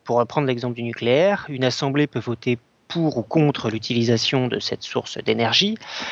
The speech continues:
mais il serait vraiment étrange qu'elle débatte sur le fait que la matière est constituée d'atomes.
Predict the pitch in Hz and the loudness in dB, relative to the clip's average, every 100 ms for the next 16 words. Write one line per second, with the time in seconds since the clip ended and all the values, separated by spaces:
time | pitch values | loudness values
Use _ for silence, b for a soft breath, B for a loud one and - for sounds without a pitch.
0 | B B - 120 113 131 131 131 160 135 | B B 0 0 2 2 2 2 2 0
1 | 110 185 185 - 120 123 139 151 - 110 | -2 -4 -2 -2 0 2 0 0 -8 -4
2 | 185 185 - 127 120 - 165 143 131 - | -2 -2 -4 -4 -4 -2 -2 -2 -6 -8
3 | 120 156 139 - 120 110 | -6 0 0 0 -2 -4